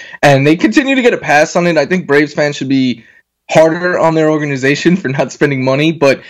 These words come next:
yeah, I think they went with Keuchel 'cause he was the cheaper option of the two. Uh, a question that I haven't really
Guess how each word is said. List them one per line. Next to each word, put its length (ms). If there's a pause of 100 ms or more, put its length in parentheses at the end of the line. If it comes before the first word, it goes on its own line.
(120)
yeah, 180
I 60
think 160
they 120
went 200
with 140
Keuchel 340
'cause 120
he 100
was 100
the 80
cheaper 360
option 340
of 80
the 80
two. 500 (320)
Uh, 240
a 80
question 440
that 80
I 80
haven't 440
really 600